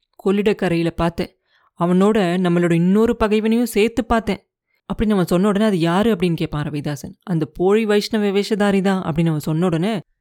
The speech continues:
"அப்படின்னா நம்ம ரொம்ப ஜாக்கிரதையா தான் இருக்கணும். அவங்க ஆதித்த கரிகாலனை சந்திக்காம தடுத்தே ஆகணும்" அப்படின்னு சொல்லுவான் ரவிதாசன். அப்ப இன்னொருத்தன் சொல்லுவான், "ராணி எதுக்காக அந்த இன்னொருத்தனை உயிரோட விட்டு வச்சிருக்காங்கன்னே எனக்கு புரியவே இல்ல. அவனை அங்கேயே தீர்த்து கட்டியிருக்கணும்" அப்படின்னு சொல்லுவான்.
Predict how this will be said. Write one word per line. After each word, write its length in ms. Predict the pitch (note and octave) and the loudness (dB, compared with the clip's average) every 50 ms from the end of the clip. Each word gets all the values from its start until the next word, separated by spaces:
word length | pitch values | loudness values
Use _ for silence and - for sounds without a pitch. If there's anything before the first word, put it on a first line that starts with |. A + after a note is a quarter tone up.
| _ - | _ -12
"அப்படின்னா 340 | D#3+ - - F3 E3 F#3 G3+ | -10 -6 -6 -4 0 0 2
நம்ம 160 | G#3 F#3+ E3+ | 2 2 2
ரொம்ப 240 | D#3 D#3 F3+ G#3 A#3 | 0 0 0 0 0
ஜாக்கிரதையா 480 | - F#3 F3+ F3 G#3+ G#3+ G#3 A3 G#3+ | 0 0 -2 -2 -2 -2 0 2 2
தான் 160 | G3+ G#3+ G#3+ | 2 2 2
இருக்கணும். 340 | G3+ F3+ F3 F#3 E3 D#3 - - _ _ _ _ | 2 2 0 0 -2 -4 -4 -8 _ _ _ _
அவங்க 320 | - F3+ F3+ F3+ E3 E3 | -4 0 0 2 2 0
ஆதித்த 440 | D#3 D#3+ E3 E3+ F3+ G3+ A3 A3 A3 | 0 0 0 0 0 0 0 -2 -2
கரிகாலனை 480 | A3 G3+ F#3 F#3 F#3 F#3 F3+ F3+ F3+ E3 - | -2 0 -2 0 0 0 0 2 0 0 -2
சந்திக்காம 520 | F3+ E3 E3+ E3+ G#3 - G#3+ G3+ G3+ A3 G#3+ - F3+ | -2 -2 -2 -2 -2 0 0 0 0 0 -2 -2 -4
தடுத்தே 400 | D#3+ C#3+ D#3+ - - A3 A3 A3 | -4 -4 -6 -6 -2 -2 0 0
ஆகணும்" 400 | G#3+ G3+ F#3+ F#3+ F3+ F3 - _ _ _ _ _ _ _ _ _ _ _ _ _ _ - | 0 0 0 -2 -2 -4 -6 _ _ _ _ _ _ _ _ _ _ _ _ _ _ -8
அப்படின்னு 280 | F3+ - G3+ F#3 F#3+ | -4 -2 -2 -2 0
சொல்லுவான் 260 | F3+ F3 D3+ D3+ D#3 D3+ | 0 0 0 0 -2 -2
ரவிதாசன். 560 | D#3 D3 D#3 D#3 D3 C#3+ - D#3 - - _ _ _ | -2 -4 -4 -4 -4 -6 -6 -10 -12 -14 _ _ _
அப்ப 220 | - F#3 - A3 G#3 | -10 -6 -2 0 0
இன்னொருத்தன் 400 | F#3+ G3 G#3+ A3 G#3+ G#3 F#3 F3+ | 2 2 2 0 0 0 -2 -2
சொல்லுவான், 280 | F3 F#3 G#3+ A#3+ G3+ | 0 -2 0 0 0
"ராணி 360 | E3 D#3+ D#3+ E3 G3 B3+ C4 | 0 0 0 2 2 2 2
எதுக்காக 440 | G#3 G3+ G3 A3+ A3 A#3 A#3 A3 A3+ | 2 0 0 0 0 0 0 0 0
அந்த 180 | A3+ A3 G3+ G3 | 0 2 2 2
இன்னொருத்தனை 480 | F3+ F3+ F#3 G3+ G#3 G#3 - G#3 G#3 F#3+ | 2 2 2 2 2 0 0 -2 -2 0
உயிரோட 400 | E3 E3 E3+ F#3+ G3+ A3 A3+ A#3 | 0 0 2 2 2 2 2 2
விட்டு 240 | G3 G3 - G#3+ G#3 | 0 -2 -4 -2 -2
வச்சிருக்காங்கன்னே 480 | G3 G3+ G3 - F#3+ F#3+ F#3 F#3+ F#3+ G3+ | -2 -2 -2 -2 -2 -2 0 0 2 2
எனக்கு 240 | G3+ F3+ D#3+ D#3+ | 2 2 0 -2
புரியவே 380 | - - D#3+ E3 F3 E3+ F3+ F3+ | -2 -2 0 0 0 2 0 0
இல்ல. 200 | F3 E3 D3 C#3+ - _ _ _ | 0 0 -2 -4 -6 _ _ _
அவனை 320 | _ - E3+ E3 E3+ E3 D#3 | _ -2 0 2 2 2 2
அங்கேயே 480 | D#3 E3 F3+ F#3 F#3+ G#3+ A3 A#3 A#3+ | 2 2 2 2 2 2 2 0 0
தீர்த்து 360 | - A3+ A3+ A3 A3+ A3 - F#3 | 0 0 0 0 -2 -2 -2 -2
கட்டியிருக்கணும்" 400 | - F#3+ E3+ - D#3 D#3 D3+ - - | 0 0 -2 0 -2 -2 -4 -4 -4
அப்படின்னு 320 | - D#3 - D#3+ D3+ D3+ C#3+ | -6 -6 -4 -4 -4 -4 -6
சொல்லுவான். 360 | D3 C#3+ C#3 C3+ D#3 - - | -6 -6 -8 -8 -10 -10 -14